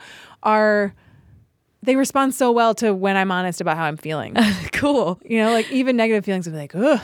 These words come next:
Speaker 1: I could not be in that room."
Speaker 2: Yeah.
Speaker 1: You know, like, "I was really freaking out," or whatever. People have that, like, physical compassion to, like, "Yeah, you know, I feel that in my body
Speaker 2: Right.
Speaker 1: too." And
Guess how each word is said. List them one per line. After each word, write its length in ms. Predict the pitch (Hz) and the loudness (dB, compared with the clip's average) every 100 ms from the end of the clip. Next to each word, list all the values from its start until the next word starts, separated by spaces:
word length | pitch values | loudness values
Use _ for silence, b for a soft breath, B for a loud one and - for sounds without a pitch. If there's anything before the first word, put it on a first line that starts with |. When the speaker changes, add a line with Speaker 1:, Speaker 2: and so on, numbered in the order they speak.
| B B B | B B B
Speaker 1:
I 200 | - 214 | -2 0
could 160 | 254 202 | 0 0
not 280 | 202 214 - | 0 -2 -2
be 240 | 247 370 427 | 0 2 2
in 80 | 277 | 4
that 220 | 233 214 | 2 2
room." 360 | 262 392 339 226 | 2 4 2 2
Speaker 2:
Yeah. 280 | 247 233 | 2 2
Speaker 1:
You 60 | 233 | 2
know, 80 | 269 | 2
like, 260 | 220 214 B B B | 0 0 B B B
"I 140 | 208 | 2
was 180 | 285 196 | 2 2
really 300 | 208 220 196 | 2 2 0
freaking 500 | - _ - 233 240 | -4 _ -2 0 2
out," 340 | 240 349 - - | 2 2 0 -2
or 180 | 202 190 | 0 2
whatever. 460 | 208 311 294 226 | 2 2 2 0
People 300 | - 269 240 | 2 2 2
have 260 | 202 233 254 | 2 0 2
that, 180 | 220 - | 0 0
like, 160 | 190 - | -4 -6
physical 540 | _ - 302 285 247 202 | _ -2 0 0 0 0
compassion 580 | 202 - 180 165 175 180 | -2 -2 -4 -4 -6 -6
to, 120 | 180 | -4
like, 260 | 160 156 | -4 -6
"Yeah, 540 | 147 175 202 185 160 165 - _ | -6 0 2 4 0 -4 -14 _
you 140 | 196 180 | -8 -4
know, 120 | 165 | -2
I 140 | 175 | -2
feel 300 | 180 - 214 | -2 0 4
that 160 | 196 180 | 4 2
in 80 | 175 | 0
my 100 | 165 | -2
body 540 | 165 160 156 151 143 | 0 0 -2 -6 -2
Speaker 2:
Right. 320 | 175 196 160 | 2 4 4
Speaker 1:
too." 80 | - - b b b b b b _ - | 0 -16 b b b b b b _ -4
And 480 | 202 190 185 185 | 0 2 0 -2